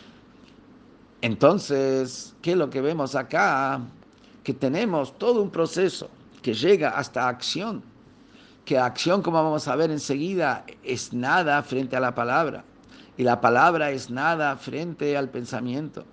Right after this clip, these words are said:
y el pensamiento es nada frente al sentimiento, y el sentimiento es nada frente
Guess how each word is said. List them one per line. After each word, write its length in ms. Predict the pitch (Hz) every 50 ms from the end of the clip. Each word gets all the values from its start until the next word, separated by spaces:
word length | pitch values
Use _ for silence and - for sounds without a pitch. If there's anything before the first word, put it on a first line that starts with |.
| - - - - - - -
y 60 | -
el 80 | 123 -
pensamiento 580 | - 117 110 - 107 110 135 151 165 151 156
es 60 | 147
nada 340 | 135 131 147 160 160 156 147 139
frente 300 | - 135 143 156 143 143
al 100 | 143 123
sentimiento, 680 | - 123 123 120 123 120 123 131 143 160 - - - - - - - - - -
y 60 | -
el 60 | 117
sentimiento 640 | 107 110 113 110 - 117 123 139 160 180 175 - 151
es 80 | 139 123
nada 400 | 123 139 151 160 160 147 135 135
frente 640 | - - 127 160 180 175 147 - 147 139 127 117 -